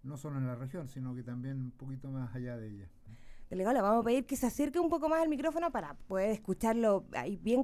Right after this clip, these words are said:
Speaker 2: claro. Eh, usted asumió el cargo recién este miércoles. ¿Cómo fue su llegada a la delegación?
Speaker 1: Bueno, fue como lo teníamos previsto. La verdad es que veníamos trabajando ya con, eh,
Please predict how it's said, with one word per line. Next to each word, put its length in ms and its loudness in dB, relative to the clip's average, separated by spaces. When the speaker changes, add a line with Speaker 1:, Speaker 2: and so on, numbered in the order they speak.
Speaker 2:
claro. 400 8
Eh, 320 4
usted 260 4
asumió 480 6
el 180 2
cargo 280 4
recién 580 0
este 300 0
miércoles. 520 4
¿Cómo 200 0
fue 220 2
su 140 2
llegada 400 4
a 20 2
la 140 4
delegación? 600 -2
Speaker 1:
Bueno, 300 2
fue 720 4
como 160 0
lo 80 0
teníamos 380 2
previsto. 580 0
La 100 0
verdad 220 -2
es 80 -4
que 100 -2
veníamos 360 0
trabajando 1080 0
ya 720 0
con, 300 -2
eh, 280 0